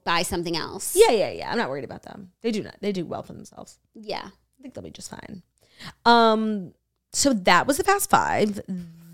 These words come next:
Speaker 2: That was our show.
Speaker 1: Pretty fast.
Speaker 2: Thank you guys so much for listening to The Toast. We are back
Speaker 1: Wow.
Speaker 2: tomorrow for, uh,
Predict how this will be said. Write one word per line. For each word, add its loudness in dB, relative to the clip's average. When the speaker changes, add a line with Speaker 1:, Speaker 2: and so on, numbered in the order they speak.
Speaker 2:
That 4
was 6
our 6
show. -2
Speaker 1:
Pretty -2
fast. 0
Speaker 2:
Thank 0
you 2
guys 6
so 0
much -2
for -4
listening 0
to -2
The 0
Toast. 4
We 6
are 4
back 6
Speaker 1:
Wow. -8
Speaker 2:
tomorrow 2
for, 0
uh, 2